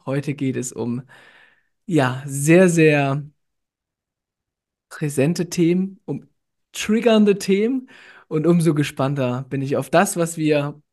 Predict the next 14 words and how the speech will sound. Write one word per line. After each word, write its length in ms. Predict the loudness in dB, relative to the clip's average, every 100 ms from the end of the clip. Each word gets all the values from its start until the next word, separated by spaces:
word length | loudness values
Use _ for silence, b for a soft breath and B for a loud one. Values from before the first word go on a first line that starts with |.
| _
besprechen 520 | 0 0 0 -2 0 2
werden. 320 | 2 2 -2
Und 420 | 0 2 2 0
wir 100 | -2
sehen 280 | 0 0 -2
schon, 320 | -2 -4 -6
für 160 | -10 -4
alle, 180 | -4
die 120 | -4 -6
den 120 | -6
Podcast 460 | -6 -6 -6 -6
auf 140 | -6 0
YouTube 380 | 0 0 -4 -6
schauen, 420 | -6 -4 -4